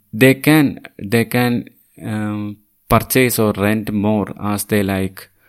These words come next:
depending on the requirement of their application development.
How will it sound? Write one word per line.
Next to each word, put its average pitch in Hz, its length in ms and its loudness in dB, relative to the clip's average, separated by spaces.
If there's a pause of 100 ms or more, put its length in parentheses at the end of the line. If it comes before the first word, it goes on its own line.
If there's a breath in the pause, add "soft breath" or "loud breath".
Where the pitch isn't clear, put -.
(160)
depending 110 600 0
on 101 320 -2
the 101 120 0
requirement 107 600 -2
of 101 240 -4
their 101 400 -4 (100)
application 101 840 -6
development. 95 580 -8